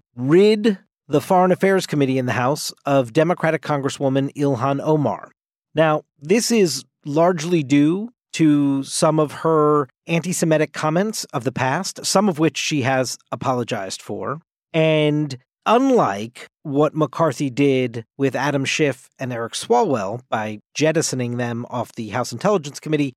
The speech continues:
which he can do just by the power of the speakership, when you are dealing with a standing committee of the House, that requires a full House vote if you are looking to oust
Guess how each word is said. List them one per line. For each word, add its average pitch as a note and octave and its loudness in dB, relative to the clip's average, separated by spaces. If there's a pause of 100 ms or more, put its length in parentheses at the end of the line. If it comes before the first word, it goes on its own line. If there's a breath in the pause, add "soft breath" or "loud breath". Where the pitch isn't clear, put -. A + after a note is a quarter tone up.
which D3+ 0
he F3+ 0
can D#3+ 0
do F3 2 (260)
just D3+ 2
by D#3+ 2
the C3+ 0
power E3+ 2
of B2+ -4
the A#2+ -6
speakership, A#2 -4 (220)
when E3 2
you E3+ 6
are E3 6
dealing G#3 2
with D#3+ 2 (120)
a C#3 0 (160)
standing A#3+ 0
committee B2+ -2
of G2+ -10
the G#2 -6
House, A2+ -6 (220)
that F3 0
requires D3 0
a D3+ 2
full F#3+ 2
House D3+ 0
vote C#3+ 0 (100)
if B2 -10
you C3 -2
are B2 2
looking B2+ -4
to C#3+ -4
oust B2+ -6